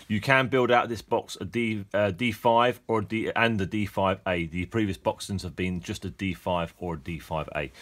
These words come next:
So you get both variants of that type in there. You also get some wonderful decals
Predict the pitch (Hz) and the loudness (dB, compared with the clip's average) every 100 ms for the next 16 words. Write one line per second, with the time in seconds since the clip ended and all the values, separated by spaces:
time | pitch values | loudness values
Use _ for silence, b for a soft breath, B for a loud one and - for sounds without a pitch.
0 | B - 90 - - - 120 98 - _ | B -6 -2 -2 -2 4 4 4 -8 _
1 | - 113 104 95 92 - - - _ _ | -6 2 2 2 -2 -10 -16 -18 _ _
2 | 90 82 98 95 - - 95 - - B | -10 -2 0 0 -2 -4 -2 -4 -12 B
3 | B B B B B B - 107 98 98 | B B B B B B -8 -4 -2 0
4 | 110 120 b b _ _ _ _ - - | 0 -2 b b _ _ _ _ -18 -4
5 | 113 139 107 127 101 - 117 98 - _ | 2 2 2 0 0 2 4 4 -2 _
6 | _ - - - 120 101 92 101 95 107 | _ -10 -8 -6 -4 -4 -4 -4 2 2
7 | 110 101 92 - 90 82 85 - 87 82 | 2 0 -2 -6 -8 -4 -6 -4 -4 -4
8 | - | -8